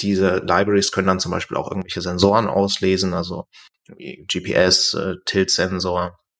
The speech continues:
aber halt eben auch auf die Kamera und das Mikro zugreifen.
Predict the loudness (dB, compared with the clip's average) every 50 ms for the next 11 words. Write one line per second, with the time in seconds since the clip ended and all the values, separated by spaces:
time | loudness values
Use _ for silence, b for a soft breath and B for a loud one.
0 | _ _ _ _ _ _ _ -10 -6 -4 -2 -2 0 0 2 2 2 2 0 0
1 | -2 -4 -6 -2 0 0 2 2 4 4 4 2 2 0 -2 -2 -2 -2 -2 -2
2 | -2 0 -2 -2 0 2 4 4 4 4 2 0 -2 -2 -2